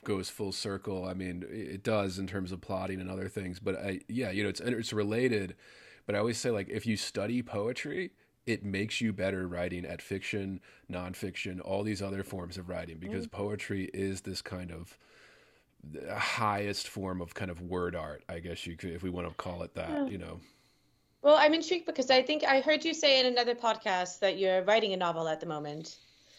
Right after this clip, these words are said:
Speaker 1: Oh, yes.
Speaker 2: Um, and I, I think that's, I can tell that's a distressed novelist.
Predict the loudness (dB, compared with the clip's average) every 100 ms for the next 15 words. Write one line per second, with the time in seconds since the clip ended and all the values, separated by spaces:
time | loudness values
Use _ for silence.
0 | -18 -14 -12 -6 2 4 4 4 -2 -8
1 | _ _ _ 4 8 8 6 2 -8 -6
2 | -2 2 2 4 6 6 4 0 0 0
3 | 0 4 4 2 -6 -6 -8 -8 -4 0
4 | 0 0 -8 -2 0 2 4 4 2 -8